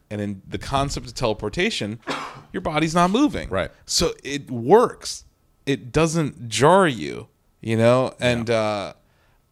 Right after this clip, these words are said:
Speaker 1: like, I, I feel like that's the big thing with, with teleportation as a, as a locomotion mechanic.
Speaker 2: Mm-hmm.
Speaker 1: I've seen other games, uh, Sprint Vector from Survios, the,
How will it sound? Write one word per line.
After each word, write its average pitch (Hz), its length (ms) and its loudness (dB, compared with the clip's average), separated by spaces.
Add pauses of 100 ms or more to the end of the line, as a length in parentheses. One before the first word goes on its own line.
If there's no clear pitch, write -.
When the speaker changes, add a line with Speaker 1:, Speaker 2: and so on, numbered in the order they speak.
(340)
Speaker 1:
like, 117 240 -6
I, 120 180 -2
I 120 120 -6
feel 165 260 -2
like 131 240 0
that's 131 400 0
the 113 220 -6
big 107 340 -2
thing 113 520 -6
with, 98 360 -8 (120)
with 104 340 -4
teleportation 104 840 -4
as 92 160 -12
a, - 60 -12 (100)
as 98 100 -8
a 98 60 -10
locomotion 95 640 -8
mechanic. 69 480 -16
Speaker 2:
Mm-hmm. 80 320 -12 (240)
Speaker 1:
I've 123 200 0
seen 147 680 -4 (120)
other 123 320 0
games, 110 760 -6
uh, 85 400 -8 (260)
Sprint 131 440 -4
Vector 98 560 0 (100)
from 101 480 -2
Survios, 104 720 -2
the, 82 140 -10